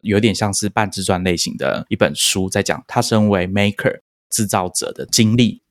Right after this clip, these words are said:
他在第二章谈列清单这件事情的时候，他说自己在打造一些作品的专案啊，包含像他以前在剧场工作，还有到电影特效公司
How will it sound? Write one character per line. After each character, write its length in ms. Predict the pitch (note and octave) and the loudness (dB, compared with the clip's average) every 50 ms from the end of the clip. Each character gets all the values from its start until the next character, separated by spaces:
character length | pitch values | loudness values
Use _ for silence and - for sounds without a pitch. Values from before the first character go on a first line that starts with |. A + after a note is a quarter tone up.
| _ _ _ | _ _ _
他 140 | - - F#3 | -2 0 2
在 320 | F3+ G#3 F#3 F3 C#3+ B2 A#2 | 4 4 4 4 4 2 0
第 220 | A#2+ - D#3+ G2+ | 0 0 2 4
二 100 | C#3+ C3 | 4 4
章 240 | A2+ - A2+ A2+ A2+ | 4 2 0 0 0
谈 300 | A2 - G#2 F2+ F2+ F#2 - | -2 -4 -4 -4 -6 -4 0
列 160 | - B2+ A2+ | 2 2 2
清 340 | G2+ - - - G#2+ G2+ G2+ | 2 2 0 0 0 0 2
单 320 | G2+ G#2+ G2+ G2 G2+ G2+ G#2 - | 0 0 0 0 0 -2 -2 0
这 100 | - A2 | 0 0
件 140 | F#2 G2+ F#2 | 2 0 0
事 140 | - - G2 | 0 -2 -2
情 120 | - - | -4 -4
的 80 | - - | -4 -4
时 140 | - - - | -4 -2 0
候， 160 | G2 D#2+ - | 0 -2 0
他 140 | - - A2+ | -2 -2 0
说 140 | - B2+ | 2 2
自 120 | B2 - B2+ | 0 0 -2
己 140 | - - - | -2 -2 0
在 120 | - G2+ | 0 0
打 220 | G2+ - F#2+ - | 0 -2 -4 -6
造 220 | - - G#2+ G2 F#2+ | -4 -2 0 0 0
一 20 | |
些 160 | F#2 - G2+ F#2 | 0 -2 -2 -2
作 240 | - - B2 F#2 E2 | 2 2 2 2 2
品 180 | - F2 - - | 0 -8 -12 -12
的 100 | - E2 | -14 -8
专 240 | - - G#2 F#2+ F#2+ - | -4 -2 -2 -2 -2 -2
案 260 | - G#2 F#2 F2 F2 | -4 -4 -4 -6 -8
啊， 160 | E2+ E2+ - - | -12 -14 -10 -4
包 100 | - A#2 | -2 0
含 120 | A#2 G#2+ G2 | 2 2 2
像 200 | - B2 G#2+ F2+ | 2 0 0 0
他 160 | G#2+ G#2 F#2+ | 0 0 -2
以 20 | |
前 220 | D#2+ - E2 - - | -2 -4 -8 -8 -4
在 320 | - G2+ G2+ F#2 E2 E2 _ _ _ | -2 -2 0 -2 -2 -4 _ _ _
剧 160 | - - A2+ | -2 0 0
场 180 | G2 - G2+ - - | 0 0 -4 -4 -2
工 200 | - G2 F#2+ F#2+ | -2 -2 -2 -2
作， 260 | - - A#2 F#2 - - | 0 0 0 0 0 -4
还 140 | - - G2+ | -6 -4 -4
有 120 | F#2 D#2+ | -4 -4
到 240 | - - G#2 G2 F#2+ | -4 -2 -2 -2 -2
电 160 | - A#2 G#2+ | 0 0 0
影 60 | F2 D#2+ | 0 0
特 120 | - G2 | -2 -2
效 120 | - G2+ | -2 -2
公 220 | G2 - F#2+ F#2 F#2 | -2 0 -2 -2 0
司 280 | - - - F#2 F2 | 0 0 0 -2 -4